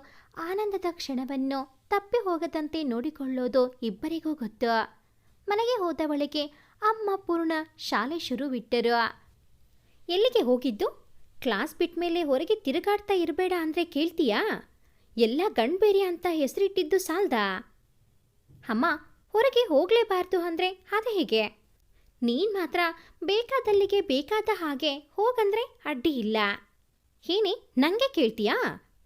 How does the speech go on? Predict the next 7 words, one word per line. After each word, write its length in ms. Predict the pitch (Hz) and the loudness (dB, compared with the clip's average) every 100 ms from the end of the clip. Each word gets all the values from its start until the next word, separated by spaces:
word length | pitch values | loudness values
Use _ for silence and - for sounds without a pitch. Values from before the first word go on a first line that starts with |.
| _ _ _ | _ _ _
ಪೂರ್ಣ 260 | 427 480 453 403 | 2 2 2 -2
ಸಿಟ್ಟಿನಲ್ಲಿ 640 | 415 262 - 466 392 349 | -4 -4 0 2 2 0
ಹೇಳಿದಳು. 580 | 262 226 214 226 226 214 214 _ _ _ _ _ - | 0 -2 -2 -2 0 0 -2 _ _ _ _ _ -4
"ಅಮ್ಮ, 180 | 208 294 294 - _ - | 0 2 0 -6 _ 4
ಈಗ 140 | 440 440 | 6 6
ನಾನು 220 | 415 392 | 2 2
ಸಣ್ಣವಳಲ್ಲ." 680 | - 269 349 349 277 233 | 0 -2 0 0 0 0